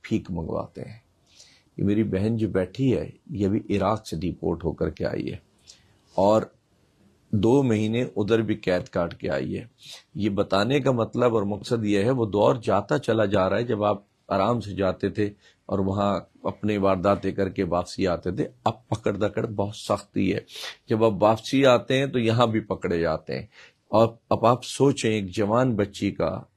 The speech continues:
इस तरह पकड़ना, थाने में रहना या जेल में रहना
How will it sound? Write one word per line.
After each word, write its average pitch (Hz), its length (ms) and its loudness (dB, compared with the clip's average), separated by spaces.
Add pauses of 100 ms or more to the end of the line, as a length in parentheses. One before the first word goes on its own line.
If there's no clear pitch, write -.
(140)
इस - 160 -10
तरह 101 180 0
पकड़ना, 98 760 -2 (840)
थाने 113 280 4
में 104 140 2
रहना 92 520 -2 (140)
या 101 100 -4
जेल 117 320 2
में 110 160 0
रहना 87 520 -2